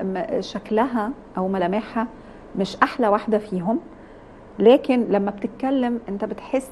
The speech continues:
بأنها، آه، جمالها بيزيد، أو، أو شخصيتها بتضفي جمال على شكلها. ممكن واحدة تبقى شكلها جميل جدًا جدًا من بره، عينيها واسعة وشكلها مش عارفة عامل ازاي وشعرها عامل ازاي، لكن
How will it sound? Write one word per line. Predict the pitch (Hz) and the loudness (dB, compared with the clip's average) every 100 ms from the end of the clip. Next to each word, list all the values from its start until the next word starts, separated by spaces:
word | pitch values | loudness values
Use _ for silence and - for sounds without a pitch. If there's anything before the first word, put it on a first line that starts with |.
| - | -6
بأنها، | 185 185 175 190 208 208 - 190 | -2 -2 -2 -2 0 0 0 2
آه، | 190 - 180 | 2 2 0
جمالها | 180 185 220 214 | 0 2 2 2
بيزيد، | 175 175 165 165 - - - - - - - - 180 | 0 -2 0 0 -2 -12 -18 -18 -18 -18 -18 0 6
أو، | 180 180 165 | 6 8 6
أو | - 180 | 6 4
شخصيتها | 175 196 - - 202 254 254 | 2 -4 -4 4 6 6 4
بتضفي | 185 185 - 262 - - 233 | 2 0 0 0 -4 0 4
جمال | 202 190 180 208 | 4 2 2 2
على | 202 175 175 | 2 0 -2
شكلها. | - - - - - - - - - - | -4 -4 -4 -4 -12 -18 -18 -18 -12 4
ممكن | 262 294 233 | 4 6 6
واحدة | 240 254 247 | 6 4 2
تبقى | 254 220 - | 2 0 -4
شكلها | 202 - 214 247 240 | -6 2 2 4 2
جميل | 196 196 220 226 | 2 2 2 2
جدًا | 202 202 190 | 2 2 0
جدًا | 202 185 190 180 180 - - | 0 0 -2 -2 -4 -6 -4
من | 175 175 | -2 2
بره، | 175 185 180 | 4 4 2
عينيها | 180 214 196 | 2 0 2
واسعة | 196 196 196 190 180 175 180 - - - | 2 0 -2 0 4 4 2 -6 -16 -6
وشكلها | 196 214 - 220 | 0 0 4 2
مش | 208 208 | 4 2
عارفة | 196 202 | 2 4
عامل | 190 | 4
ازاي | 190 185 202 | 4 8 8
وشعرها | 196 - 180 180 196 | 8 2 2 2 2
عامل | 185 190 196 | 2 2 4
ازاي، | 185 170 180 175 | 2 4 4 6
لكن | 185 220 214 | 6 6 2